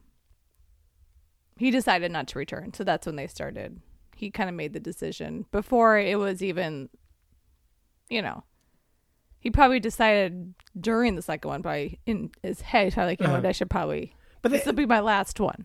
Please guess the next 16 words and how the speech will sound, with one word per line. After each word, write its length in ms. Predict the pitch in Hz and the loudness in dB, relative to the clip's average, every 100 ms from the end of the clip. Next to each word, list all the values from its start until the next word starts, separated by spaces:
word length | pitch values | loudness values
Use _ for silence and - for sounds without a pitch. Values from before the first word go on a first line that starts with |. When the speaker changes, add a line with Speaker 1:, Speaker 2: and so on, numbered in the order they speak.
| - | 2
Speaker 2:
they 100 | 240 | 4
never 160 | 240 185 | 6 4
had 160 | 196 | 4
the 80 | 175 | 2
idea 320 | 160 156 165 | 2 4 2
that 220 | 151 143 - _ _ _ _ - | 0 -6 -10 _ _ _ _ -4
one 340 | 147 180 175 | 2 4 4
director 280 | 165 160 151 | 0 -2 -6
would 120 | 135 | -4
do 120 | 143 | -2
them 140 | 131 123 | -2 -6
all. 260 | 113 101 - - - - - - | -8 -14 -20 -14 -12 -12 -4 4
Speaker 1:
I 60 | 302 | 6
have 380 | 311 254 - 220 | 4 -2 -6 -4
no 240 | 220 214 | -2 0
idea. 280 | 196 - - | -2 -6 -16